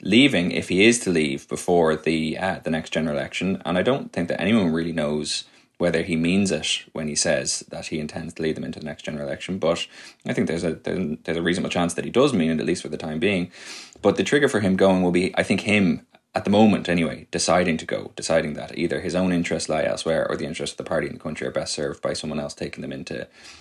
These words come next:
the next general election. So he's in a, he's in a stronger position. That doesn't mean that any of the kind of systemic, um, identity relevance issues that Fianna Fáil,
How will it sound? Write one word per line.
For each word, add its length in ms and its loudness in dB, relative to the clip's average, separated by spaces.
the 60 -2
next 220 0
general 260 -4
election. 320 -4
So 140 0
he's 180 6
in 100 8
a, 40 6
he's 160 4
in 80 8
a 60 6
stronger 360 4
position. 560 2
That 200 6
doesn't 260 6
mean 320 4
that 120 4
any 200 4
of 80 2
the 60 0
kind 260 2
of 200 2
systemic, 1000 4
um, 600 8
identity 800 4
relevance 600 4
issues 380 2
that 140 0
Fianna 180 0
Fáil, 520 6